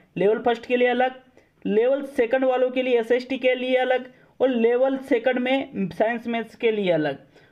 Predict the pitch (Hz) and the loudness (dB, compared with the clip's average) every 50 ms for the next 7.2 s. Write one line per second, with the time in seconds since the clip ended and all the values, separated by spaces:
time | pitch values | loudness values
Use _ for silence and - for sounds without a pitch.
0 | _ _ _ _ _ _ _ - 208 214 247 277 269 262 254 254 269 269 311 285 | _ _ _ _ _ _ _ 0 0 2 2 2 0 0 0 0 0 0 2 0
1 | 285 214 240 247 247 240 254 240 262 262 262 240 254 262 247 247 226 233 254 240 | 2 2 0 0 0 0 0 0 0 0 0 -2 0 -2 0 0 0 0 0 0
2 | 240 240 233 226 247 247 214 190 214 247 247 247 - 311 269 262 220 226 214 214 | 0 2 2 2 0 -2 0 0 -2 -2 -2 -2 -2 -2 -2 0 0 0 0 2
3 | 240 240 233 240 247 226 214 226 202 196 - 202 190 170 143 - - - _ _ | 0 0 -2 -2 -2 -2 -2 -4 -6 -6 -4 -4 -4 -4 -4 -6 -14 -20 _ _
4 | _ - 196 170 175 220 226 226 - 247 214 220 220 220 233 226 226 233 233 233 | _ -16 -8 -2 -2 -2 0 0 -2 0 2 2 2 2 0 0 0 -2 -2 2
5 | - 214 202 233 285 285 - - - _ _ _ _ _ _ _ _ _ _ _ | 0 0 0 0 -4 -6 -10 -20 -20 _ _ _ _ _ _ _ _ _ _ _
6 | _ - 165 226 262 294 285 240 240 240 226 254 262 262 277 262 254 247 233 220 | _ -4 0 0 0 0 0 0 0 0 2 2 2 2 2 2 2 2 0 0
7 | 220 254 254 269 | 2 0 0 0